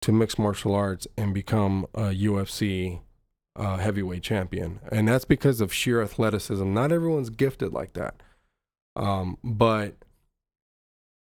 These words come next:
so you, you're trying to be a professional boxer. You have all these amateur fights. I mean, eventually, if you keep going and the momentum of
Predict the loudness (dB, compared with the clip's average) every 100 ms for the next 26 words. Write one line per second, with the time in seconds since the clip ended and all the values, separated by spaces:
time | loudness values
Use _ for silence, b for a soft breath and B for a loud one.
0 | _ 2 4 4 0 -2 0 -2 4 4
1 | 4 2 0 0 2 2 2 0 2 2
2 | 2 0 -2 0 0 -2 -2 0 0 2
3 | 2 2 0 -2 -2 0 2 0 -4 -8
4 | -10 -8 -2 0 2 2 2 2 0 0
5 | 0 -2 -4 0 0 2 2 2 0 -2
6 | -2 -2 -2 -2 0 4 4 4 2 -2
7 | -10 -14 -16 _ -2 0 0 -4 -10